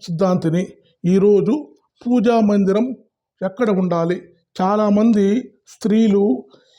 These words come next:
ఈశాన్య మూలలో, తూర్పు ఈశాన్యంలో కానీ, ఉత్తర ఈశాన్య మూలలో పూజా మందిరం పెడుతున్నారు. ఈ ఈశాన్యంలో పూజా మందిరం పెట్టడం అనేది వాస్తురీత్యా తప్పు. ఎందుకంటే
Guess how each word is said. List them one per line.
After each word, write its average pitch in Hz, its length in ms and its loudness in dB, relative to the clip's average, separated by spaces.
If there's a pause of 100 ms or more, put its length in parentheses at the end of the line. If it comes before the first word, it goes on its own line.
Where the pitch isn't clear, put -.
(140)
ఈశాన్య 247 500 2
మూలలో, 190 540 0 (320)
తూర్పు 254 600 -2
ఈశాన్యంలో 202 680 0
కానీ, 180 500 -4 (460)
ఉత్తర 254 320 -2
ఈశాన్య 220 560 0
మూలలో 190 680 -2 (280)
పూజా 226 300 0
మందిరం 208 360 0 (240)
పెడుతున్నారు. 185 680 -4 (300)
ఈ 202 280 0
ఈశాన్యంలో 233 840 0 (320)
పూజా 240 320 0
మందిరం 214 340 0
పెట్టడం 202 480 -4
అనేది 180 520 -4 (260)
వాస్తురీత్యా 220 680 -2
తప్పు. 190 580 -6 (180)
ఎందుకంటే 220 800 0